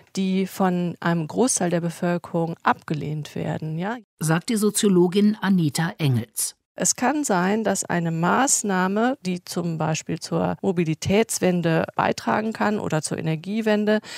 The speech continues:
Speaker 1: dass die volkswirtschaftlich betrachtet sehr sinnvoll ist und dass sie eine sehr gute technische Bilanz mit sich bringt,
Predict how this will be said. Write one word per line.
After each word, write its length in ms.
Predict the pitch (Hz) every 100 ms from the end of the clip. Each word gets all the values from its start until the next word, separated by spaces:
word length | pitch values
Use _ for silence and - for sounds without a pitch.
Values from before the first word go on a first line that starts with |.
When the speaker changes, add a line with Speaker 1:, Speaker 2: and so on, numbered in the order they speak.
| - -
Speaker 1:
dass 240 | 202 185
die 160 | - 175
volkswirtschaftlich 880 | - - - 214 - - - 185
betrachtet 680 | - 175 - 165 - 165 156
sehr 420 | - - 190 233 247 - -
sinnvoll 560 | 175 202 240 - 214 -
ist 320 | 226 - - - - -
und 180 | - 180
dass 180 | 180 -
sie 300 | 185 185 -
eine 560 | - 170 165 170 165 170 -
sehr 520 | - 185 202 220 226
gute 580 | 190 208 214 208 196 196
technische 600 | - 233 240 - 208 -
Bilanz 720 | 180 185 175 170 233 - - -
mit 200 | 220 247
sich 200 | 285 -
bringt, 320 | - 240 269